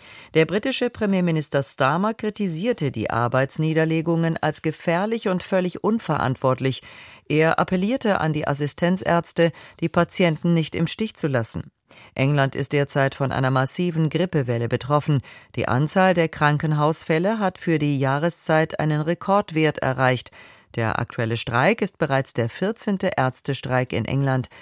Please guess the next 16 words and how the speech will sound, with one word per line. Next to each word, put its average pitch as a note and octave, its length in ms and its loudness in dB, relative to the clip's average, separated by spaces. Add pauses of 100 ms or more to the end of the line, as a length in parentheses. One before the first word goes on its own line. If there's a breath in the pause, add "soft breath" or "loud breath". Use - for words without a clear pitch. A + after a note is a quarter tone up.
(140 loud breath)
binnen D3+ 400 0
weniger D3 540 0
als - 260 -2
zwei A#2 360 -2
Jahren. B2+ 520 -2 (1800 loud breath)
Der F3+ 200 4
Amazon-Konzern E3 1160 2
darf B2+ 340 2
Nutzern D3 640 0
seiner A#2 440 0
Streaming-Plattform D3+ 1160 0
Prime C#3 460 0
Video E3+ 480 2 (340 loud breath)
keine G#3 340 2
Werbespots F3 800 0
aufzwingen. G#2+ 640 -2